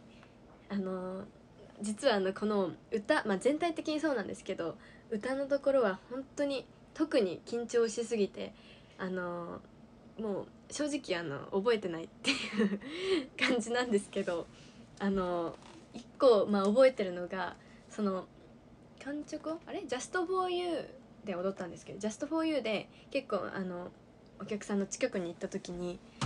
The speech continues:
本当にみんな聖母のような笑顔で私たちの歌を聴いてくださってたので、なんかちょっと安心して、はい、はい、頑張って歌いました。<laughs> はい、ありがとうございます。歌もね、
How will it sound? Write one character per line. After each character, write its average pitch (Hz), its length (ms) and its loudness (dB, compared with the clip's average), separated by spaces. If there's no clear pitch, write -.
本 254 160 -4
当 262 140 -4
に 247 260 -2
み 240 100 -4
ん 254 120 -8
な 240 160 -4
聖 302 280 6
母 214 140 0
の 170 120 -2
よ 175 180 -2
う 156 40 0
な 147 180 -4
笑 202 120 2
顔 190 240 2
で 120 320 -4
私 202 200 0
た 208 100 -2
ち 202 120 -6
の 220 200 4
歌 202 240 6
を 185 60 0
聴 - 160 -4
い 202 40 -2
て 233 100 6
く 233 120 6
だ 208 100 6
さ 233 100 0
っ 233 40 0
て - 80 -16
た 165 140 -4
の 175 120 -8
で、 170 180 0
な 214 80 0
ん 202 40 0
か 196 80 -2
ち 226 100 -2
ょ - 20 0
っ 214 40 -6
と - 140 -6
安 196 160 2
心 202 260 0
し - 60 -12
て、 185 220 0
は 180 180 -8
い、 - 120 -14
は - 140 -14
い、 - 60 -20
頑 196 160 2
張 190 80 2
っ - 40 -12
て - 200 -8
歌 202 140 -10
い 190 60 -6
ま 202 140 -4
し - 80 -8
た。 - 120 -2
<laughs> - 20 0
は - 20 0
い、 208 160 -4
あ 208 40 -2
り 214 80 2
が 233 80 2
と 226 100 -2
う 220 40 2
ご 202 40 0
ざ 208 100 -2
い 208 60 -2
ま 214 120 -4
す。 208 120 -10
歌 247 220 4
も 233 100 0
ね、 190 240 0